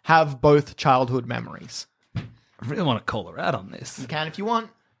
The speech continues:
Speaker 2: Uh, just, just one moment. You, you grew up north, you say?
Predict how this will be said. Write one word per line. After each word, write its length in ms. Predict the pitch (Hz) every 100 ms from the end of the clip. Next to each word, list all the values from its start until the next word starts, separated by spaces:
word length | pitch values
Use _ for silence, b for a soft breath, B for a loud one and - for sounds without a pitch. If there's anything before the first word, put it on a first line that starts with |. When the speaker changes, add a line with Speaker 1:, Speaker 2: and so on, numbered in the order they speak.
| _
Speaker 2:
Uh, 140 | 190 208
just, 480 | 214 170 - -
just 360 | 147 160 127 -
one 360 | 151 160 139 120 - _ _ _ _
moment. 540 | 131 139 143 117 104 - _ _
You, 140 | 139 135 _ _ _ _ _ _
you 100 | -
grew 160 | 170 196
up 120 | 165 117
north, 400 | 156 220 123 -
you 80 | 113
say? 440 | - 123 101 127